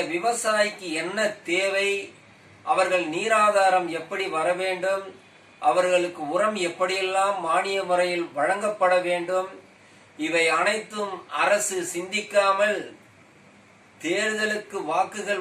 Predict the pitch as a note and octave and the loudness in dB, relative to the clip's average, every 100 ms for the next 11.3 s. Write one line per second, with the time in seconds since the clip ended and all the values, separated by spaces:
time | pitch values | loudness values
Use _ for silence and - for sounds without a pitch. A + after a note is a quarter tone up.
0 | D#3+ E3+ G3 G3+ G3 F#3+ F#3 F#3 F3+ F3+ | 0 0 0 -2 -4 -4 -4 -6 0 0
1 | F3 - F3 E3+ D#3+ E3 D#3+ D#3 - - | 0 -2 0 0 0 -2 0 -2 -6 -20
2 | - - D3 D#3 D#3+ D#3+ D3+ D3+ D3 D3 | -20 -10 -8 -6 -6 -6 -4 -2 -4 -6
3 | - - C3+ E3+ A#3 A#3 G#3+ G3 F#3+ F3+ | -12 -16 -8 0 0 2 4 4 4 2
4 | F3+ F3 F3 E3+ E3+ - - - - - | 0 -2 -2 -2 -2 -6 -20 -20 -20 -20
5 | - D3+ F3+ A3+ G#3+ G3+ F#3+ G3 F3+ F3+ | -8 0 2 2 2 0 0 -2 -2 -2
6 | F3 E3+ F3 D#3 E3+ F3+ F3+ D#3 D3+ D3+ | -2 -4 -8 -6 -2 -2 -2 -6 -4 0
7 | C#3+ C3+ B2 A#2 A2 - D3+ E3+ D3+ C#3+ | 2 0 -2 -10 -14 -10 -8 -4 -2 0
8 | D3 - G#3 A3 A3 G3 F3+ F#3+ F#3 G3+ | -2 0 2 2 2 0 0 2 2 2
9 | G3 - - - - - - - - - | -2 -8 -16 -20 -20 -20 -20 -20 -20 -20
10 | - D3+ D#3 E3+ E3+ E3+ A#3 G#3+ G3+ G3 | 0 4 4 4 0 2 -2 -4 -6 -6
11 | F#3+ G#3 | -6 -6